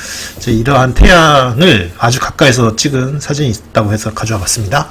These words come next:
예, 지디넷 코리아라고 하는 곳에서 그 사진을 한번 가져와 봤는데요. 어, 이거 보세요. 이야. 태양 가-, 가장 가까이서 사진을 찍었다.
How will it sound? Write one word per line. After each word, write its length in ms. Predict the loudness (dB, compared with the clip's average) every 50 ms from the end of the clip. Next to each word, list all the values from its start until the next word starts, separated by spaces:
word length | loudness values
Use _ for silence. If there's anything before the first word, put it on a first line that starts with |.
| -8 -8
예, 140 | -8 -6 -4
지디넷 460 | -2 0 2 2 4 2 2 0 -2
코리아라고 600 | -2 0 2 4 4 6 4 4 4 0 -2 -2
하는 180 | -2 -2 -2 -2
곳에서 440 | -4 -4 -6 -6 -4 -4 -4 -4 -4 -6 -12 -18 -18 -16 -14 -14 -12 -12 -12 -14 -14 -14 -12
그 500 | -8 -6 -6 -6 -6 -6 -6 -8 -8 -10 -8
사진을 340 | -6 -6 -6 -4 -4 -4 -4
한번 220 | -4 -4 -6 -6
가져와 320 | -6 -6 -4 -2 -2 0 0
봤는데요. 500 | -2 -4 -6 -6 -8 -8 -8 -6 -6 -8
어, 400 | -8 -10 -14 -18 -14 -10 -8 -8
이거 120 | -8 -8 -10 -12
보세요. 560 | -10 -6 -4 -4 -4 -4 -4 -6 -6 -8 -8 -10 -14 -20 -20 -18
이야. 480 | -16 -16 -14 -14 -14 -14 -16 -16 -18 -20 -20 -20 -20 -18 -16 -14 -14 -14 -12 -12 -12 -12 -12 -14 -12 -2
태양 240 | 0 2 4 4 2
가-, 180 | 0 -2 -4 -6 -8 -8
가장 240 | -6 -4 -2 -2 -2
가까이서 320 | -2 -2 -2 -2 -2 -2
사진을 320 | -2 -4 -4 -4 -4 -4 -4
찍었다. 540 | -4 -6 -8 -6 -6 -6 -6 -6 -8 -14